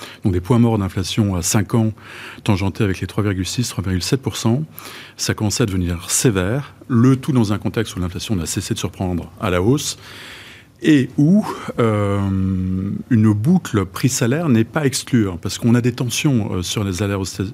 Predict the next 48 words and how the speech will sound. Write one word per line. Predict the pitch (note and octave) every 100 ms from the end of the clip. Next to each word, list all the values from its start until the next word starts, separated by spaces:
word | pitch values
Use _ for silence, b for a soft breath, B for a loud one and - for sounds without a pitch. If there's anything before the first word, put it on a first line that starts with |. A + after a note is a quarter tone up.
| -
euh, | G2+ -
aux |
États-Unis, | G#2+ - F#2 C#3+
il |
faut | D#3
être | A2+
prudent | - A#2+
avec | G#2+ F#2
ça, | F2 F2 B B B B -
parce | -
que | G#2 G#2 -
c'est | -
quelque | G2+ G2+
chose | G#2+ B2+
qu'on | - F#2
constate | G#2 A2
plutôt | - G#2 G#2
ex | F#2 -
post, | - F2 -
hein. | F#2
Ex | G#2 A2+
ante, | B2+
c'est | B2+ -
plutôt | - G2+ G2
difficile | G#2+ G#2+ - B2
à | G2
anticiper, | F#2+ - - C3 E3+ B B B -
mais | G2
néanmoins, | G#2+ D#3+ D#3 A#2+ A2 D3 G#3+ b b b b _ _ _
il | -
y | A2+
avait | C3+ C3
la |
perception | G2 D3 - - C3+
quand | A#2
même | G2
chez | -
les | A2+
investisseurs, | G#2 F2+ - - A#2 D#3+ A#2+ F2+ B B B B -
euh, | A2+ G2+ F#2+ F#2 F#2 F#2 F#2 G2 - A2+ A2 C3
d'un | A#2+ A#2
risque | A2+ D#3 - -
que | -
la | G#2 F#2 - - _ _ - -
Fed | - - C#3+ E3 F#3+ -
perde | D3+ B2+
la | G2
main. | D#2